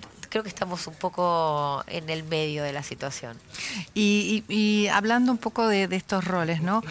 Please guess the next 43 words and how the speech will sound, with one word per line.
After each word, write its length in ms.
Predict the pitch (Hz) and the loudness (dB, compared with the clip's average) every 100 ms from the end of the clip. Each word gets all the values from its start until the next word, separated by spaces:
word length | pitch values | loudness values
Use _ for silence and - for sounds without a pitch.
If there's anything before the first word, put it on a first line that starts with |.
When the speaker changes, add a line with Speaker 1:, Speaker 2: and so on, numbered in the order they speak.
| - - - 180 - | -10 -14 -10 -10 0
Speaker 2:
Para 180 | 202 208 | 2 4
vos, 140 | 254 - - | 0 -4 -4
que, 160 | 196 175 | -4 -2
que 160 | 185 | -2
s-, 240 | 170 - - | -2 -4 -4
trabajás 440 | - 160 165 202 | 0 0 2 0
desde 200 | 196 160 | 0 -2
los 240 | 156 156 190 | -4 -4 -4
ocho 220 | - 185 | -2 0
años 300 | 202 226 - | 2 2 -2
y 40 | |
que 160 | - 156 | -6 -6
s-, 100 | 151 - - | -8 -10 -8
eso 200 | 180 202 | -4 -2
es 80 | 175 | -2
una, 180 | 156 160 | -2 -2
una 280 | 160 - 151 | -4 -4 -4
cosa 220 | 165 160 | -2 0
natural 580 | 160 151 160 190 170 160 | 0 -2 2 4 4 0
en 160 | 156 | -2
tu 140 | 151 160 | -4 -4
vida, 280 | 156 151 156 | -4 -4 -2
¿no? 140 | 208 | 0
Speaker 1:
Sí. 180 | 233 185 | 0 2
Speaker 2:
Fue, 220 | 185 190 - - - | 2 0 -4 -20 -12
fue 160 | - 170 | -6 -2
como, 440 | 170 170 160 165 | 0 2 2 0
eh, 440 | - - - - 151 | -2 -6 -8 -10 -8
la 100 | 156 | -6
savia 680 | - 208 190 208 208 214 240 - | 0 4 4 4 4 2 0 -6
de, 420 | 165 160 156 156 | -6 -4 -2 -4
de 200 | - 156 | -2 -2
tu 160 | 151 160 | -2 0
vida. 400 | 196 190 165 160 | 2 4 2 0
Speaker 1:
Sí. 180 | - 170 160 - - | -2 -2 -4 -12 -12
Speaker 2:
¿Fue, 240 | - 233 240 240 226 214 202 196 185 180 180 - | 0 2 4 4 4 4 4 4 4 4 2 0
eh, 220 | 185 175 | 0 0
tirante 800 | - 196 196 214 226 226 240 214 | 2 4 4 4 4 4 2 2
la 80 | 175 | 0
formación 480 | - 170 170 - 190 | -2 -2 -2 0 0
de 60 | 196 | 2
una 160 | 180 | 0
familia 680 | - 160 165 180 202 202 | 0 -2 0 2 2 2